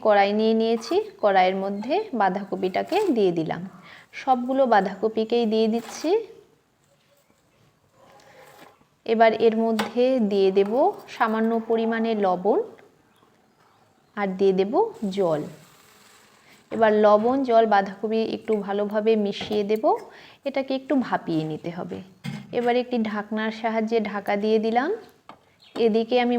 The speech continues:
মশলাটা তৈরি করে নেব। মশলাটা তৈরি করার জন্য এখানে নিয়েছি এক চামচ পরিমাণ লাল সর্ষে, এক চামচ পরিমাণ সাদা সর্ষে, এক চামচ পরিমাণ আদা কুচি আর নিয়েছি দুটো কাঁচা লঙ্কা। এবার সামান্য একটু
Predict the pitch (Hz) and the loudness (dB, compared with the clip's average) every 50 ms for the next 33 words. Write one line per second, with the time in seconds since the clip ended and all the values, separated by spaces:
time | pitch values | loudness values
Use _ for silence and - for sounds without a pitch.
0 | 226 196 196 - - 226 214 220 214 214 226 226 226 226 214 202 196 202 202 208 | 0 0 -2 -4 -4 -2 0 0 2 2 0 0 2 0 0 0 0 -2 -4 -2
1 | 208 208 214 208 214 214 208 233 302 392 453 440 - - - - - - - - | -2 -2 0 -2 -2 -4 -2 0 0 0 0 -2 -10 -20 -20 -20 -20 -20 -14 -8
2 | 226 220 220 233 226 - 285 285 285 285 302 285 285 - 240 208 202 208 214 214 | -4 -4 -4 -4 -4 -4 -4 -4 -4 -4 -4 -6 -2 0 0 0 2 0 0 2
3 | 214 220 226 226 220 220 339 240 254 269 269 233 214 220 226 220 220 220 214 214 | 4 4 4 4 2 0 -2 -2 0 0 0 -2 -2 -4 -4 -4 -4 -2 -2 -2
4 | 214 214 214 208 214 - 247 - - - 190 185 - - - 214 202 196 196 208 | -2 -2 -4 -6 -6 -8 -8 -6 -2 -4 -4 -4 -6 -8 -6 -6 -4 -4 -6 -6
5 | 202 - - - 208 202 208 202 202 208 202 196 196 190 175 170 185 185 - - | -8 -10 -10 -6 -4 -2 -2 -2 -2 -4 -4 -2 -2 -2 -2 -2 -4 -6 -6 -6
6 | 220 214 214 - - - 330 392 381 - - 185 185 - - - 190 180 180 180 | -6 -6 -6 -10 -10 -8 -6 -6 -6 -2 -2 -2 -2 -4 -8 -8 -6 -6 -6 -8
7 | 180 - - 190 190 190 190 190 190 196 208 - - 220 202 190 202 208 208 - | -10 -10 -8 -6 -4 -4 -4 -4 -6 -8 -10 -10 -8 -8 -6 -2 -2 -4 -4 -4
8 | - 233 226 226 - - 302 359 440 - - - - - - - - - - 208 | -6 -6 -6 -6 -8 -4 -4 -4 -4 -6 -12 -20 -20 -20 -20 -20 -14 -4 -2 -2
9 | 208 214 - - 247 233 226 233 233 233 233 - - - 202 196 196 190 185 185 | -2 -2 -4 -4 -2 0 0 0 -2 -4 -6 -10 -10 -6 -4 -4 -4 -4 -4 -4
10 | 185 185 180 185 185 - - 202 190 180 185 185 180 - 214 208 - - - 359 | -4 -4 -6 -8 -8 -6 -4 -2 -2 0 0 -2 -2 -2 -6 -6 -6 -4 -2 -2
11 | 427 440 403 - 214 202 196 196 196 196 202 202 202 - - 254 247 220 202 202 | -2 -2 -2 -6 -8 -6 -6 -6 -4 -4 -6 -6 -6 -8 -8 -6 -4 -2 -4 -4
12 | 196 202 - 196 190 190 190 196 196 196 - 208 196 196 - 202 190 190 202 208 | -6 -2 -2 0 2 2 0 0 -2 -6 -6 -6 -6 -6 -4 -4 -2 -2 -2 -4
13 | 208 - - 294 359 - - 226 214 220 220 220 220 - 247 254 262 269 269 285 | -4 -4 -2 -2 -2 0 -2 -2 0 0 -2 -2 -4 -8 -6 -4 -4 -4 -4 -4
14 | 294 285 277 - | -4 -6 -4 -4